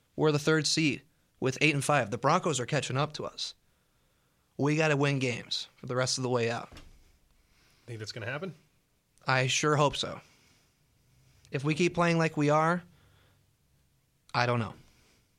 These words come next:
Speaker 1: I don't know.
Speaker 2: Kiss, kiss, uh, kiss the playoffs goodbye, you know?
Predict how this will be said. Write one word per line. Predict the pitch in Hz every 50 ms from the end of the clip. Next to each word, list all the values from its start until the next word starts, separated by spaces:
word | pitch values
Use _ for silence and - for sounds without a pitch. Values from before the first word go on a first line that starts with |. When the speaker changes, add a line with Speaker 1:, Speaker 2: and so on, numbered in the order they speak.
| _ - -
Speaker 1:
I | - 123
don't | 120 123 123 117
know. | - - - _ _ _ _ _ _ _ _ _ _ _ _ _ _
Speaker 2:
Kiss, | - - 113 123 - - - - - - -
kiss, | - - 120 120 - -
uh, | 120 113 110 104 - _ _ _ _ _ _ - - _ _
kiss | - 123 113 -
the | - -
playoffs | 117 - 113 117 123 123 120 -
goodbye, | 151 143 147 151 151 135
you | 110 98
know? | 104